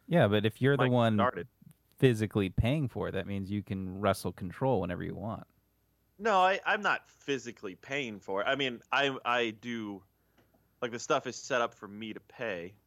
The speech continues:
Speaker 1: Yeah, so that means you could, if you wanted to on a whim, you could just steal the station out from everybody.
Speaker 2: No, I, I, because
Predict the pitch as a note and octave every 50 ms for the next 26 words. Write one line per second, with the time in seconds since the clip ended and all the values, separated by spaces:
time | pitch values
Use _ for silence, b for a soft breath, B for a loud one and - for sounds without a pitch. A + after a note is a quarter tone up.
0 | _ _ _ _ _ _ _ _ _ _ _ _ _ _ _ _ _ - B2+ E3
1 | E3+ - F2 - _ - - G2+ G2 G2 G2 F#2+ G2+ G2+ G2 G2 G2 F#2+ F2 G2+
2 | G2+ F#2 G#2 G2 F2 A#2 A2 A#2 G#2+ F#2 F#2 G#2 A#2 A2 G#2 F#2+ - F#2 F2+ F#2+
3 | F2+ F2 F2+ G2+ G#2+ F#2+ E2+ F2 F2 F2+ F2 - F#2 F2 F#2 F2 - - - b
4 | b b b b b b b b b - - - - - A#2+ A2+ A2 G#2+ G#2 F2+
5 | F2+ - - - G2+ G2 - - F#2 F#2+ G2 G#2 - - - E2+ F2 E2 - -
6 | - - - - - A#2 _ _ _ _ _ _ _ _ _ _ _ _ _ _
7 | - A3 A3+ G#3+ G#3+ G#3 G#3 G#3+ G#3 G2 - E3+ - - C#3+ D3+ D#3+ D#3+ D#3+ D#3
8 | D3 C#3+ C3 - C#3 D#3 D#3 - - F3 E3+ E3 D3+ C3+ B2+ - - - -